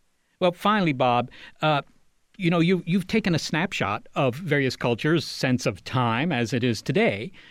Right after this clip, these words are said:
but maybe time is speeding up in any culture. I'm thinking of, uh, you know, the mid, uh, nineteenth century when the railroads kind of enforced the institution of time zones. There weren't time zones or standard times around the country. Is, is life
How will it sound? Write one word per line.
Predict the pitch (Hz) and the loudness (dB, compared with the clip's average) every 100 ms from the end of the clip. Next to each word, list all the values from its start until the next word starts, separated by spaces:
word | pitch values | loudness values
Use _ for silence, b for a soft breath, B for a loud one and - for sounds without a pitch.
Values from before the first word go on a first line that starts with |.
| B - | B 0
but | 180 160 - | 0 0 -6
maybe | 175 214 220 | 0 2 2
time | - 202 196 | 0 0 2
is | 175 | 0
speeding | - - 180 165 | -2 -2 0 2
up | 180 190 | 2 0
in | 196 | 0
any | 247 240 | 2 2
culture. | - 139 113 123 107 | 2 0 0 -4 -4
I'm | 127 | -2
thinking | 160 143 127 | -2 0 0
of, | 117 113 | 0 0
uh, | 120 | 0
you | 120 | 0
know, | 139 123 | 0 0
the | |
mid, | 123 143 120 131 | 0 -2 -2 0
uh, | 123 | 2
nineteenth | 135 151 151 127 | 2 0 0 -2
century | 156 160 - 127 | -2 -2 0 0
when | 156 123 | 2 2
the | 120 | 2
railroads | 143 160 127 - | 2 2 2 -2
kind | 127 127 | -2 0
of | |
enforced | 117 107 - 151 160 - | 0 -2 0 2 2 0
the | 135 113 B B B | -4 -4 B B B
institution | 160 - 143 - 139 - 131 | -4 -2 -2 0 0 0 -4
of | 113 | -4
time | 131 131 220 | -4 2 2
zones. | 123 110 165 | 2 0 0
There | 160 | 0
weren't | 214 156 | 0 0
time | 123 110 104 | -2 -2 0
zones | 120 123 | 0 0
or | 110 | -2
standard | - 127 120 107 | -4 -4 -4 -4
times | 127 117 | -4 -2
around | 120 123 | -2 -2
the | 123 | -2
country. | 165 202 B B B _ | -4 -4 B B B _
Is, | 190 190 - - - | 0 0 -8 -20 0
is | 185 180 | 0 0
life | 156 190 208 - | 0 2 0 -4